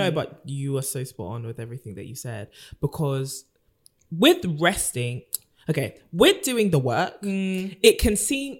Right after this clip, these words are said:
Speaker 1: it is emotionally laborious.
Speaker 2: Yeah.
Speaker 1: Do you get what I mean?
Speaker 2: Yeah.
Speaker 1: In terms of, like,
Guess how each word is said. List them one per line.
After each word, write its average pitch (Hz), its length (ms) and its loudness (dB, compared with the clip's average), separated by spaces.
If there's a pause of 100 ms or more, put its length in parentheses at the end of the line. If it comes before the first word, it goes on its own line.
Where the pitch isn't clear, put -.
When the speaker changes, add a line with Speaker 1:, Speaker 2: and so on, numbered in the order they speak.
(160)
Speaker 1:
it 247 160 -2
is 247 180 4
emotionally 208 680 2
laborious. 131 640 -2
Speaker 2:
Yeah. 160 360 -4
Speaker 1:
Do 170 80 4
you 170 40 6
get 160 140 8
what 151 80 6
I 156 80 2
mean? 151 160 2
Speaker 2:
Yeah. - 80 -2
Speaker 1:
In 165 100 2
terms 185 460 -2
of, 156 100 -6
like, 139 440 -4